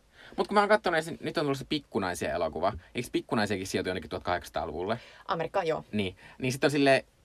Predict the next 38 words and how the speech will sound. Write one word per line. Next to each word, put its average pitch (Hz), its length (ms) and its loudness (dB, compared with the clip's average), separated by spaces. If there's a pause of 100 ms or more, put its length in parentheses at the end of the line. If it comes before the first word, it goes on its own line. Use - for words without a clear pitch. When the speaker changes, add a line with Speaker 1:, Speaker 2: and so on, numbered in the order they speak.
(200)
Speaker 1:
no 139 120 -4
ne 143 100 -4
näyttää 147 320 0
mega 143 300 6
paljon 113 240 0
paremmalta, 110 520 4
vaikka 113 180 8
ne - 20 4
Speaker 2:
Mm. - 20 4
Speaker 1:
sijoittuu 113 280 2
Amerikkaan. 92 280 -2
Eikö - 100 -14
sijoittu 131 220 -4
siitä? 90 160 -6 (340)
Mutta 147 240 8
tota, 113 280 6
joo. 104 280 2 (680)
Ö, - 40 2 (380)
ja 120 120 0
siis 123 380 -4
tässä, 123 360 2 (140)
ja 113 60 -4
tässä 117 220 0
on 123 40 0
tietysti 139 240 0
myös 127 460 2
sitten 117 340 -2
semmonen, 110 460 0 (600)
ö, 101 240 2
mahtava 135 560 2
kohtaus, 123 480 4
jossa 107 120 -8
Colin 117 320 2
Firth 107 400 4
nousee 101 320 0
semmoisessa 95 280 -6
valkoisessa 110 640 4
herraspaidassaan, 92 1040 -2